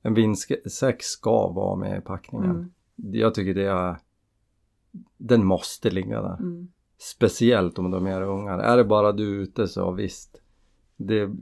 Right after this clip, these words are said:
Speaker 1: det är bara dig. Fast kanske också några fjällräddare.
Speaker 2: Mm.
Speaker 1: Men är du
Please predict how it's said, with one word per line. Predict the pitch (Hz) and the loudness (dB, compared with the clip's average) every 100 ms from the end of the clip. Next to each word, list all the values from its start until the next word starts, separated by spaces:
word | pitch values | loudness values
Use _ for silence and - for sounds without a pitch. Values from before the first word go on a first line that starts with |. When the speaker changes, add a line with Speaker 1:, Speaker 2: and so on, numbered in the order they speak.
| - - _ - | -14 -20 _ -14
Speaker 1:
det | - 101 104 101 | -8 -4 -2 -2
är | |
bara | 95 95 95 | -2 0 0
dig. | 101 95 95 - _ _ _ _ _ _ - | -2 -2 -4 -8 _ _ _ _ _ _ -8
Fast | 107 95 - | -6 -6 -10
kanske | - 98 95 107 | -6 -2 -2 -2
också | 101 - 107 | -6 -6 -6
några | 98 90 | -2 -2
fjällräddare. | 87 101 95 101 104 92 98 98 - | -2 -4 -2 -2 -4 -4 -8 -10 -6
Speaker 2:
Mm. | 185 175 180 _ _ - | -6 -6 -10 _ _ -6
Speaker 1:
Men | 110 104 101 104 - _ _ _ _ _ _ | -4 -2 -4 -6 -10 _ _ _ _ _ _
är | |
du | 107 | 2